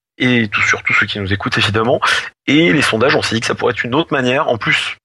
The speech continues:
comme on fait des sondages, alors là, le, le premier que j'avais lancé, il a duré, euh, une journée, donc c'était vraiment extrêmement court.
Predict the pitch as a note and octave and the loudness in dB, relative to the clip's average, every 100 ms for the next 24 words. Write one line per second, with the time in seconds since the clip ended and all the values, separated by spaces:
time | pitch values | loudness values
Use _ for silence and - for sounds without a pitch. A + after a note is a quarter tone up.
0 | _ C#3+ C#3+ C3+ D3 C3 - C3+ C3+ D3 | _ -4 -2 0 -2 -2 -6 -4 -2 0
1 | G#2+ A#2 C3+ C3 - A2+ A2 G#2 - D3 | 2 2 2 0 -2 -2 0 -2 -2 -2
2 | D3 C#3 B2+ B2+ - C#3+ A2+ G2 A2 B2+ | 0 0 0 -2 -2 -2 0 0 0 2
3 | B2+ G#2+ - D3+ C#3+ C#3 D3 D3 G#2 - | 2 0 -2 -4 -2 0 0 0 -2 -4
4 | F#2+ G2+ G#2 B2+ B2+ - B2 A#2+ A#2 C3+ | -2 0 2 2 0 -2 -2 -2 -2 -2
5 | B2+ | -4